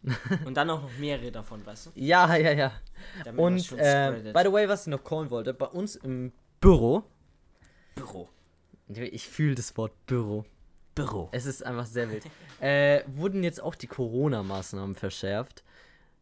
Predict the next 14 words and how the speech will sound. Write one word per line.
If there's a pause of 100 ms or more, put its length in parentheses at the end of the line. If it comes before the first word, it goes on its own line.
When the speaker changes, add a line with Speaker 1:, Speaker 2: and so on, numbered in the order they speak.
(160)
Speaker 1:
Äh,
Speaker 2:
Das
Speaker 1:
und
jetzt
Speaker 2:
heißt?
Speaker 1:
dürfen
irgendwie (300)
pro
Abteilung,
also
das
sind
halt
irgendwie,